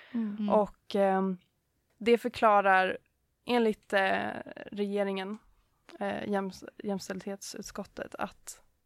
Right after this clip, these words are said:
Speaker 3: eh, det förklarar drygt nittio procent av de här skillnaderna.
Speaker 2: Mm.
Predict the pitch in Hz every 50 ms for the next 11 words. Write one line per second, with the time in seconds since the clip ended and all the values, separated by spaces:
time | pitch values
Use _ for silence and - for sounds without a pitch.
0 | _ - 214 214 180 - - - - 233 262 269 285 - 277 254 240 214 214 226
1 | 220 - - 233 233 - - - - 202 185 202 - 226 220 220 208 208 - -
2 | - - 220 214 196 185 - - - - - - - - - - - - 247 233
3 | _ _ _ _ _ - - - 214 202 202 202